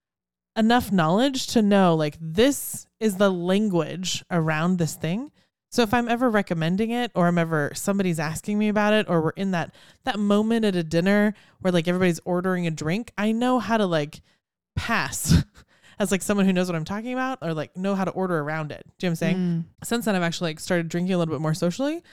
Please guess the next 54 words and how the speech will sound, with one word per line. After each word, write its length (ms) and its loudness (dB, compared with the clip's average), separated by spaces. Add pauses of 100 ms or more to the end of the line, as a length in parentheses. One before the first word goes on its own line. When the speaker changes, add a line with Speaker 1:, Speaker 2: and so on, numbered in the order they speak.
(240)
Speaker 1:
And, 140 0
like, 260 -2 (340)
it's 220 -4
interesting 480 0
to, 120 -4
like, 200 -4
just 220 -4
now 100 0
pay 240 0
attention 380 -2
to 120 -8
that. 120 -6
Like, 380 -8
you 100 -10
know, 320 -4
oh, 320 -2 (420)
there, 140 2
there 260 0
is 200 0
a, 200 4
there 160 -2
is, 160 0
like, 160 -2
a 60 -10
culture 560 -2
and 140 -2
a 20 -4
language 560 0 (260)
and, 140 -2
like, 180 -2 (260)
lots 340 -4
of 120 2
lore 400 0 (140)
<laughs> 160 -6
around 640 4
alcohol. 680 2
Speaker 2:
<laughs> 360 -16
Speaker 1:
And 140 2
it's, 220 0
I've 120 2
just 180 -2
become 240 2
more 240 6
aware 300 4
of 80 2
it 140 -2
in 100 0
the 100 0
context 460 -2
of 80 -4
corporate 240 -2
America, 640 -2
that, 140 0
like, 320 -2